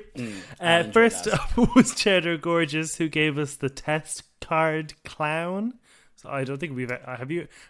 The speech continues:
Speaker 2: have you seen the test card?
Speaker 1: I have, actually.
Speaker 2: Okay.
Speaker 1: As a child of the eighties, I also remember the test card.
Speaker 2: Okay.
Speaker 1: Um, and I thought it was fantastic. And also, like, excitingly presented, like, you know, all of the, like, throwing stuff.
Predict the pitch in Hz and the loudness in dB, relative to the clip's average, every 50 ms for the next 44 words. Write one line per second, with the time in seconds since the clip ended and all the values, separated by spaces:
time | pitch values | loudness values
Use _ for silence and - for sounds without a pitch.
0 | _ - 151 151 170 190 208 - - 233 226 226 220 - 233 226 220 - - - | _ -6 -4 -2 -2 -2 -2 -2 -2 0 0 -2 -2 -2 -2 -4 -4 -4 -8 -6
1 | 226 220 220 233 233 - - - - - - _ _ _ _ _ _ - 131 123 | -6 -4 -4 -4 -6 -8 -12 -16 -18 -20 -20 _ _ _ _ _ _ -4 -4 -4
2 | 123 151 147 110 95 98 - - - 120 - - 160 151 107 104 117 110 110 - | -2 -4 -6 -6 -8 -12 -18 -14 -14 -12 -10 -8 -10 -10 -8 -10 -10 -10 -10 -14
3 | - - 139 143 143 147 143 143 135 127 - 120 117 117 107 107 107 113 110 107 | -12 -6 -2 -2 -2 -2 -2 -4 -6 -6 -6 -8 -8 -8 -10 -12 -10 -8 -8 -8
4 | 110 110 110 110 107 101 - - 113 110 117 123 131 127 127 120 110 101 107 104 | -8 -8 -10 -12 -12 -14 -12 -10 -8 -6 -4 -4 -4 -4 -4 -8 -8 -10 -12 -16
5 | 98 - 117 120 107 95 - - - - 95 95 - _ _ - 165 165 - - | -18 -20 -20 -20 -18 -20 -18 -18 -18 -18 -18 -18 -20 _ _ -10 -10 -8 -8 -8
6 | 117 107 123 117 117 113 113 113 110 113 113 - - 120 120 120 117 117 117 117 | -6 -4 -2 -2 0 -2 -2 -4 -6 -8 -10 -8 -8 -6 -4 -4 -4 -4 -4 -6
7 | 117 110 113 - - 113 120 120 123 123 113 117 113 - 110 110 110 107 107 104 | -8 -10 -10 -10 -8 -8 -6 -6 -6 -8 -8 -8 -8 -8 -8 -8 -6 -6 -6 -6
8 | 104 104 104 104 104 - - - - 113 107 107 113 117 131 127 - - 98 - | -8 -10 -10 -12 -14 -16 -18 -16 -16 -14 -12 -6 -6 -4 -4 -6 -8 -14 -18 -16
9 | - 92 113 117 120 135 131 151 143 131 120 104 - - - _ _ _ _ _ | -14 -10 -10 -8 -8 -8 -8 -6 -6 -6 -6 -6 -10 -14 -20 _ _ _ _ _
10 | _ _ _ _ _ _ 135 123 - - - 123 123 139 139 - 151 143 143 139 | _ _ _ _ _ _ -14 -10 -10 -6 -6 -4 -4 -4 -6 -6 -6 -6 -6 -4
11 | 143 143 143 139 - 147 139 143 139 139 135 - 101 98 90 80 - - 67 - | -4 -6 -6 -8 -10 -10 -6 -4 -4 -4 -4 -8 -12 -14 -16 -16 -16 -16 -14 -12
12 | 110 107 98 - _ 131 127 113 107 107 101 101 110 113 107 107 104 - 113 107 | -12 -12 -12 -10 _ -8 -6 -4 -4 -6 -6 -4 -6 -6 -6 -8 -10 -12 -14 -14
13 | 104 98 - - - 110 104 104 104 - 113 | -14 -14 -16 -14 -14 -12 -12 -14 -14 -18 -20